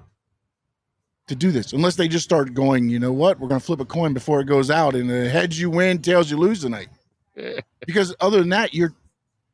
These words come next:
Speaker 1: you can tell by the way the show is going who's going to win.
Speaker 2: Okay.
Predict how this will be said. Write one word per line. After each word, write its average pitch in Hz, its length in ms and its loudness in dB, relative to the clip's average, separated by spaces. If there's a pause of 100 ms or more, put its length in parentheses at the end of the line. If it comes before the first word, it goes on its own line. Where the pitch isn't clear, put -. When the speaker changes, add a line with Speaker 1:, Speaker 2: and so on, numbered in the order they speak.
(140)
Speaker 1:
you 196 120 2
can 214 160 2
tell 220 280 2
by 196 160 2
the 147 100 0
way 156 200 4
the 147 120 0
show 180 340 2
is 123 100 -2
going 151 540 2
who's 285 200 -2
going 208 300 -4
to 202 80 -2
win. 302 320 -4 (340)
Speaker 2:
Okay. 113 400 -4